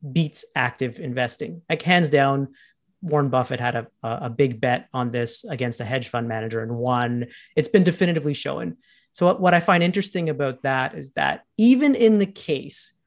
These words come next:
where the outcome is actually better for you to remove something, which is removing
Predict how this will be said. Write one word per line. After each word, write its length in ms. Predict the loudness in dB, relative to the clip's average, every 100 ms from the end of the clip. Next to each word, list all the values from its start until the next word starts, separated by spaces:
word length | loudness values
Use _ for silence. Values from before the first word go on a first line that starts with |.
| _ _ -4
where 500 | 4 6 6 4 0
the 200 | 0 4
outcome 400 | 4 4 0 -2
is 140 | -2 -4
actually 380 | -4 -2 -4 -6
better 360 | 0 2 2 0
for 240 | -2 -4
you 280 | -4 -6 -8 -8
to 100 | -8
remove 640 | -4 -2 0 4 6 6 2
something, 460 | -8 -10 -8 -6 -6
which 180 | -4
is 100 | -4 -4
removing 600 | -2 0 2 0 0